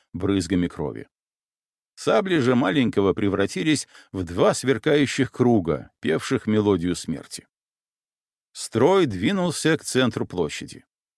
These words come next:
Бывшие рабы, шедшие за спинами чужаков, добивали упавших раненых сарацин,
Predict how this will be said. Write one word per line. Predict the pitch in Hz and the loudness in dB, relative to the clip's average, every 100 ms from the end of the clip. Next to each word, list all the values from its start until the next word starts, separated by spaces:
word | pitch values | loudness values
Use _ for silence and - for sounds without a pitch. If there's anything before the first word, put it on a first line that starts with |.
| _ _ _ _ _ | _ _ _ _ _
Бывшие | 117 151 147 - 139 | 0 0 0 2 4
рабы, | 120 113 131 147 | 4 4 2 0
шедшие | - 127 139 - 123 | 0 -2 -2 -2 -2
за | 104 110 | 0 0
спинами | - - 131 120 | -2 -2 2 2
чужаков, | - 101 95 - 170 - _ - _ | 0 -2 -2 0 -2 -2 _ -20 _
добивали | 104 113 104 92 120 151 127 | 0 0 2 2 4 4 4
упавших | 117 - 131 - - 110 | 2 2 0 0 -4 -2
раненых | 110 127 120 120 | 0 2 2 0
сарацин, | - 113 107 - 127 120 | 0 2 2 0 0 0